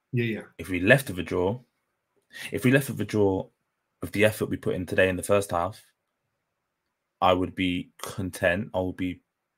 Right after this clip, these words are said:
Speaker 2: borderline happy.
Speaker 1: Okay.
Speaker 2: But I just, you, you kinda look at it with a, what's the point? Where's the end? Where's the, where's the light? Where's the, where are we going forward? You know,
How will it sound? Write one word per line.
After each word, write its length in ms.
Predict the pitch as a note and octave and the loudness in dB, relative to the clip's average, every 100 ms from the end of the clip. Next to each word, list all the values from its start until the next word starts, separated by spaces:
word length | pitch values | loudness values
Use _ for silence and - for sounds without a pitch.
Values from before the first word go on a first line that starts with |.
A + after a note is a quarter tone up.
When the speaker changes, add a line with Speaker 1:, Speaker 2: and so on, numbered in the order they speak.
| _ _ _ - | _ _ _ 2
Speaker 2:
borderline 380 | G#2 F#2+ F2+ E2+ | 4 6 2 0
happy. 420 | F2+ - E2 - _ _ _ _ _ _ _ _ _ A2+ | -4 -6 -10 -12 _ _ _ _ _ _ _ _ _ -6
Speaker 1:
Okay. 60 | A2+ | 6
Speaker 2:
But 320 | F#2+ D#2+ - _ _ _ _ _ _ _ _ _ | 6 6 -2 _ _ _ _ _ _ _ _ _
I 60 | G2+ | -12
just, 420 | - F#2+ - - - _ - _ - - - - | -8 -8 -8 -12 -20 _ -20 _ -20 -18 -16 -8
you, 340 | F#2 F#2+ A#2+ | -8 -4 -2
you 200 | A2+ G#2+ | -2 -4
kinda 220 | G#2+ B2 A2+ | -2 -2 0
look 220 | B2+ C3+ | -2 -2
at 60 | F#2 | -6
it 240 | E2 - _ _ _ | -6 -8 _ _ _
with 200 | G2 G2+ | -4 -2
a, 120 | F#2+ F#2 | 0 -2
what's 200 | G#2 G#2+ | -4 -6
the 80 | - | -6
point? 320 | - F2+ D2 | -4 -4 -4
Where's 320 | - G2+ G2 | -2 0 0
the 140 | - - | -2 -6
end? 300 | F2 D#2+ - | -6 -8 -10
Where's 260 | F#2 F#2+ - | -8 -8 -8
the, 380 | F#2 F#2 F2 F2 _ _ _ - | -6 -4 -6 -12 _ _ _ -10
where's 140 | F#2+ | -10
the 100 | - | -8
light? 320 | F2 F2 E2+ | -4 -2 -2
Where's 260 | F2+ F#2 G2 | -2 -4 -2
the, 360 | F#2 F2+ F2 E2+ _ _ _ | -2 -2 -2 -6 _ _ _
where 160 | G2+ G#2 | 0 2
are 40 | |
we 100 | G2+ F#2 | 0 2
going 300 | G2+ F2+ - _ _ | 4 4 0 _ _
forward? 400 | - G2+ F2+ E2 - _ _ _ | -4 -2 -2 -4 -10 _ _ _
You 120 | - | -10
know, 180 | F2+ F2 | -6 -6